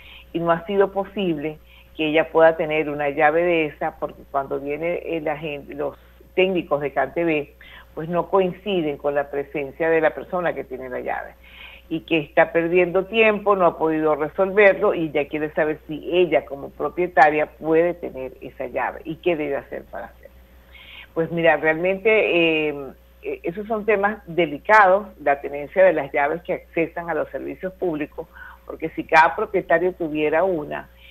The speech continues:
eh, indudablemente que pudiéramos nosotros, eh, llevar al caos, porque no todas las personas están capacitadas y preparadas para manejar esos cajetines. Si yo entiendo que por medidas de seguridad, pues debería estar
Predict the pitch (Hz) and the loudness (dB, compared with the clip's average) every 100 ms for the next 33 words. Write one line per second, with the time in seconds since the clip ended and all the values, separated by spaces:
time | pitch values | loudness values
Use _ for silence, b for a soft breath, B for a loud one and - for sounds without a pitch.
0 | b - 151 156 - 170 151 151 147 151 | b -12 -6 -6 -6 -8 -4 0 0 0
1 | 180 180 151 - 151 - 156 151 143 147 | -2 -2 -4 -8 -8 -6 -6 -6 -10 -8
2 | 147 147 160 185 175 147 143 147 156 - | -2 -2 -4 -8 -8 -8 -8 -8 -10 -12
3 | - 147 143 131 - - 147 143 156 156 | -12 -10 -8 -10 -10 -6 0 2 2 -2
4 | - 196 170 170 - 175 139 143 143 175 | 0 4 4 4 -4 -8 -6 -6 0 6
5 | 180 175 170 147 143 147 156 160 - 147 | 6 6 0 -6 -10 -6 -6 -8 -4 -2
6 | 143 143 b b b - - 175 165 156 | -2 -6 b b b -4 0 4 4 4
7 | 165 147 156 156 175 214 - 170 156 139 | -2 0 4 6 4 0 0 0 2 0
8 | 139 143 165 - 180 143 135 139 127 185 | 2 2 0 0 0 0 -4 -6 -6 0
9 | 170 143 - 143 139 131 131 - - B | 2 0 -6 -10 -10 -8 -12 -14 -20 B
10 | B B B - - 160 170 170 175 180 | B B B -20 -10 0 0 2 0 2
11 | 185 190 165 143 147 147 156 180 185 202 | 0 -2 -4 -4 -4 -2 -2 -2 -4 -6
12 | 214 214 180 175 - 170 160 143 143 147 | -4 2 4 4 2 -4 -2 -6 -4 -6
13 | 139 160 156 | -2 0 0